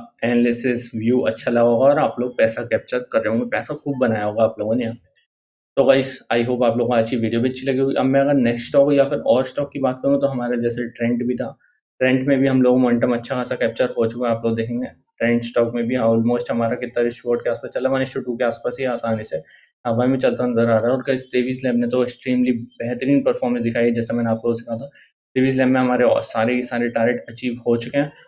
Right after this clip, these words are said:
और ये stock में momentum रुक नहीं रहा है। बढ़िया करके हमारा momentum यहाँ पे कंटिन्यूअसली हमें देखने को मिल रहा है।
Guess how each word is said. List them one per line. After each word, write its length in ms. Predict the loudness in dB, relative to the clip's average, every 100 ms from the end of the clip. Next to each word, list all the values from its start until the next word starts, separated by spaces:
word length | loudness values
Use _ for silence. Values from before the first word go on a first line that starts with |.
| _
और 160 | 0 2
ये 80 | 2
stock 280 | 2 0 2
में 80 |
momentum 420 | 2 2 2 0 -2
रुक 160 | -2
नहीं 120 | -6 -12
रहा 180 | -18
है। 60 | -20 _ _ _
बढ़िया 220 | 2 4 2
करके 240 | 2 0
हमारा 220 | 2 4
momentum 360 | 4 2 2 2
यहाँ 120 | 0
पे 100 | -2
कंटिन्यूअसली 520 | -2 -2 0 0 0
हमें 120 | 0 0
देखने 240 | -2 -2
को 60 | -4
मिल 120 | -4
रहा 100 |
है। 60 | -8